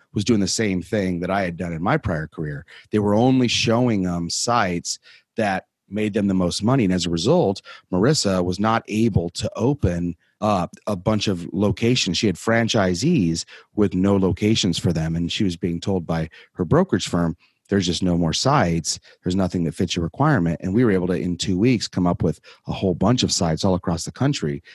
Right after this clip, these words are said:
that were actually less expensive than the ones that she'd been talked to about and were better located. And so we spent a year serving and loving on Marissa and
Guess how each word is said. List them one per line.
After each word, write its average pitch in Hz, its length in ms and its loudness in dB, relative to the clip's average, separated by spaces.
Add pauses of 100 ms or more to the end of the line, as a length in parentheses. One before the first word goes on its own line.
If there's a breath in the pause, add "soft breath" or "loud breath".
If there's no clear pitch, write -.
(140 loud breath)
that - 180 -6
were 87 140 -4
actually 87 340 -4
less 120 220 0
expensive 98 460 -2
than 90 120 0
the 87 80 2
ones 90 300 0
that 87 100 -4
she'd 90 200 -4
been 82 200 -2 (260 soft breath)
talked 92 260 -2
to 95 40 -2
about 87 180 0
and 90 120 0
were 78 80 0
better 85 260 0
located. 76 600 -2 (360 loud breath)
And 101 120 0
so 104 160 2
we 131 100 2
spent 107 340 0
a 90 60 0
year 92 480 2
serving 92 640 2
and 82 160 -2
loving 101 380 2
on 82 320 0
Marissa 82 640 0 (260 soft breath)
and 98 260 0